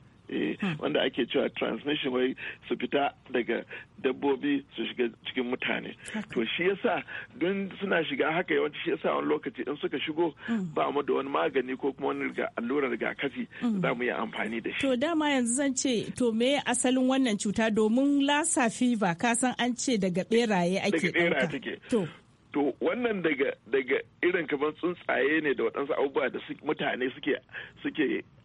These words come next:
Speaker 1: aiki da su.
Speaker 2: Mm.
Speaker 1: Daga nan su wannan ƙwayar cuta ya taso ya shiga, ya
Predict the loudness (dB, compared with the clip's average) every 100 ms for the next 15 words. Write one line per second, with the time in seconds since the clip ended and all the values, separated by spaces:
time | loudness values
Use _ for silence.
0 | -20 -20 -4 0 0 0 -4 -4 -6 -10
1 | -4 0 0 0 0 0 0 0 0 0
2 | 0 0 0 -2 -2 0 0 0 0 -2
3 | -4 -4 -6 -6